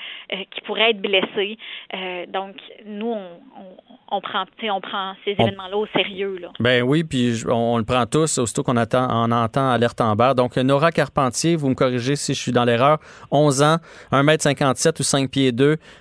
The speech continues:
Speaker 2: mince, porte une casquette blanche et des, des sandales Nike blanches. C'est bien ça ?
Speaker 1: Exactement, oui.
Speaker 2: Sa petite sœur, euh, euh, Romy Carpentier, six ans, euh, trois pieds, donc, euh, quatre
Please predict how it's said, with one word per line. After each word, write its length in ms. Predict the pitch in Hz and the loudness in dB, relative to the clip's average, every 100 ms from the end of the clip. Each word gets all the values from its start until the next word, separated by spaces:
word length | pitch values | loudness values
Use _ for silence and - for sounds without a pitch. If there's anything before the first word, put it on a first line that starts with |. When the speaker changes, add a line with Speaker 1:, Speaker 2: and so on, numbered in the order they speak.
| - | 0
Speaker 2:
mince, 400 | 113 143 165 - | 2 4 2 0
porte 240 | 156 - | -2 0
une 100 | 139 | -2
casquette 380 | 131 127 - 127 | 0 0 0 0
blanche 400 | 117 135 151 147 | 4 4 2 0
et 20 | |
des, 120 | 123 | 0
des 360 | 120 104 123 117 | 0 0 0 0
sandales 460 | - 131 127 131 139 | 0 0 4 2 2
Nike 560 | 117 123 127 - 147 139 | 2 2 2 0 -2 -2
blanches. 540 | - 113 104 78 - - | 0 2 2 -2 -10 -14
C'est 160 | - | -6
bien 160 | 95 104 | -2 0
ça ? 240 | - 131 151 | 2 2 2
Speaker 1:
Exactement, 540 | 226 208 220 220 214 214 | -2 0 0 0 -2 -4
oui. 140 | 214 - | -6 -10
Speaker 2:
Sa 180 | - 123 | -2 0
petite 300 | - 120 - | 2 0 0
sœur, 340 | - 131 120 | 2 4 4
euh, 220 | 113 110 110 - - | 4 4 2 0 -2
euh, 280 | 107 104 101 | 0 2 2
Romy 340 | 107 135 160 | 2 2 2
Carpentier, 500 | 165 143 147 131 156 | 0 0 -2 -2 -2
six 400 | 143 - 147 135 | -2 -2 -2 2
ans, 160 | 143 160 - - - - - | 2 2 -2 -18 -20 -6 0
euh, 320 | 110 110 110 | 4 4 2
trois 300 | - 147 147 | 2 4 4
pieds, 300 | - 151 196 | 2 0 0
donc, 280 | 131 117 - | -2 -2 2
euh, 280 | 117 113 110 | 2 4 2
quatre 400 | - 117 131 | 0 0 2